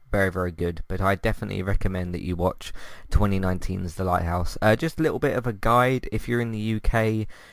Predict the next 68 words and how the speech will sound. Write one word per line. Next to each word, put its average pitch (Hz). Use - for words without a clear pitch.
you 110
can, 104
at 107
least 120
currently 104
at 92
the 85
moment, 92
you 95
can 101
rent 98
this 92
for 95
two -
pounds. -
So 92
it's, -
uh, 90
pretty 104
good. 151
Uh, 117
I 120
have 170
seen 160
it 139
on 127
there 117
to 110
rent 104
before 101
for, 98
like, 92
five 104
pound 101
or 92
three 98
pound 95
or 95
whatever. 95
You 107
can 117
rent 113
different -
films 95
on 92
Amazon 92
for, 90
uh, 87
various 90
different -
amounts 87
of 82
money. 87
Some 151
of 120
them 120
for 120
one 123
pound, 85
but 90
this 90
was 90
a, 92
a 87
two 101
pound 90
one. 90
So 95